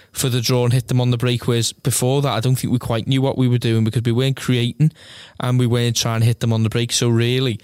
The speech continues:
at the end of the ga-, at the end of the game, if it had finished two all, it probably wouldn't have been that bad a result considering that Fabian Delph got sent off.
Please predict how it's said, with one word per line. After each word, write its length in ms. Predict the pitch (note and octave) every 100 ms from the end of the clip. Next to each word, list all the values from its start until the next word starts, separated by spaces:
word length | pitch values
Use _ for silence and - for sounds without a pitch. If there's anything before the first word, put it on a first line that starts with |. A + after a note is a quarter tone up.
| - - - - _ _ -
at 120 | B2+
the 80 | C#3
end 140 | C#3+
of 80 | C#3
the 80 | B2
ga-, 140 | A#2 -
at 140 | B2+
the 80 | C3+
end 120 | C#3
of 60 | C3
the 80 |
game, 460 | A#2 A#2 B2 A#2 G#2+ - _ _ -
if 140 | A#2
it 60 | A#2+
had 100 | A#2+
finished 300 | C#3 B2+ -
two 160 | A#2
all, 140 | A#2 A2+
it 60 |
probably 300 | - A#2+ C3+
wouldn't 220 | B2 A#2+
have 40 | A2
been 140 | A2
that 180 | A2+ -
bad 220 | A#2+ A2
a 40 | G#2+
result 300 | A2 G#2+ A2
considering 440 | B2+ - A#2+ A2+
that 80 | F#2
Fabian 300 | A2+ G#2+ G#2+
Delph 220 | G#2+ A2
got 180 | - -
sent 320 | - G#2 G#2
off. 260 | A#2 A2+